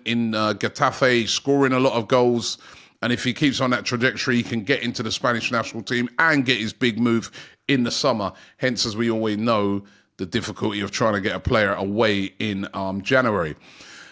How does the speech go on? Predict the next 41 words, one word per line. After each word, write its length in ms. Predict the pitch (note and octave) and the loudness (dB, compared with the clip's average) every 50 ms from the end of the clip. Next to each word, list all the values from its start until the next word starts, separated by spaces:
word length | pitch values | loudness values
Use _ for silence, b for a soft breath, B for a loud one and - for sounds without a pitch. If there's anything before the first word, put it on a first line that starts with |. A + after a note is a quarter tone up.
| B B _ - | B B _ 4
Um, 220 | C3 C3+ C#3 C#3 C#3 | 4 4 4 4 2
linked 280 | D3+ F#3+ A#3+ A3 F#3+ - | 2 2 2 2 0 0
to 100 | A3+ G#3+ | 2 2
another 240 | G#3 G#3+ G#3 F#3+ F#3 | 4 4 2 2 2
player 260 | - F#3+ F#3 F3 E3 | 2 4 4 6 4
called 280 | E3 - F#3 E3+ - - | 4 2 0 0 0 2
Ismail, 640 | - G#3 F#3+ - - F3 E3+ E3 E3 D#3+ D#3 D3 - - | 2 2 2 2 2 2 4 4 4 4 4 0 -2 -2
uh, 240 | C3+ C#3 C#3 C#3 B2+ | 0 2 2 2 2
Sabari 720 | B2+ - - D3+ A#2+ - D#3+ D#3+ D#3+ D3+ C#3 A#2+ A#2 A#2 - - _ - | 0 0 0 0 2 4 4 6 6 6 6 4 4 2 0 -4 _ 2
of 380 | D#3+ D#3+ D#3+ D#3 C#3 B2 - - _ _ - | 4 6 6 4 4 0 -6 -12 _ _ 0
P 200 | - - D#3 C#3+ | 2 4 4 4
S 160 | C3+ B2+ - B2 | 4 2 0 -2
V. 360 | G#2 A2 C#3 C3+ A#2 G2+ F#2+ | 0 2 2 2 2 2 0
Now, 280 | G#2+ A#2+ A#2 A#2 A2+ | 0 0 0 2 0
he's 280 | A2+ A2 A#2 A#2+ G#2 - | 0 0 0 0 0 2
a 160 | B2 A#2 A2+ F#2+ | 2 2 2 2
Moroccan 720 | A2+ A#2+ A#2+ B2+ D3+ E3+ E3 - - - C3+ C3+ B2+ B2 - B B B B B B B - | 2 2 4 4 4 4 2 0 -2 -6 -4 -2 -4 -4 -6 B B B B B B B 0
international, 920 | C#3 C3+ C3 - C#3 B2+ C3+ D3 C3+ - - C#3+ D3 C#3+ C#3+ C#3+ C3+ - - | 0 0 2 2 2 2 4 4 2 2 0 0 2 2 2 2 0 -2 -4
um, 260 | - A2+ A2+ A2+ A2+ - | -2 0 0 0 -2 0
plays 300 | - - F3 E3+ - D#3 | 2 2 4 4 4 2
in 80 | D3 | 2
the 60 | C#3 | 2
midfield, 440 | C#3 C#3+ C#3 C3+ - - C#3 B2+ B2 B2 | 2 2 0 0 0 0 0 2 2 2
really, 300 | C#3 D#3+ E3 D3+ C#3+ C#3 | 2 2 4 4 4 4
really 220 | C#3+ C#3 B2+ B2 | 4 4 2 0
talented 480 | - - D3+ D3 C#3+ C3 G#2+ A#2 G#2 - | 0 0 0 2 2 0 -2 -4 -4 0
player, 320 | C3+ C3 B2 A#2 A#2 A#2 B B B B B B B B2 B | 2 2 4 4 2 0 B B B B B B B -6 B
and 160 | - C3 C3+ C#3 | 0 2 4 4
has 140 | C#3 C3+ - | 2 2 0
been, 360 | - C#3+ C3 C3 C3+ B2+ - - _ _ _ _ _ _ _ _ _ _ _ _ _ _ _ _ _ _ - - | 0 0 0 2 0 -2 -4 -8 _ _ _ _ _ _ _ _ _ _ _ _ _ _ _ _ _ _ -10 -2
you 140 | A2+ C3+ C#3 | 0 2 4
know, 280 | B2 A#2+ A#2+ A#2+ A#2+ - | 4 4 2 2 0 0
um, 220 | A2+ A#2+ B2 A#2 A2+ | 0 0 0 0 -2
attracting 500 | A2+ - - - F#3 - - - F3 E3 | -4 0 2 2 2 2 0 0 0 2
a 60 | D#3 D#3 | 2 4
lot 140 | E3 D#3+ | 4 2
of 120 | C#3 B2+ D3 | 2 2 0
interest 480 | D3+ C#3+ C#3 - D#3 C#3 - - - | 0 0 0 0 0 0 0 0 -4
from 300 | - - - D#3 C#3+ C3+ | -4 -2 0 0 0 0
clubs 340 | - - C#3+ B2+ G#2+ G2 A#2+ | 0 0 0 0 0 -2 -4
in, 320 | - B2+ B2+ A#2+ A#2+ A2 | -2 0 0 2 2 0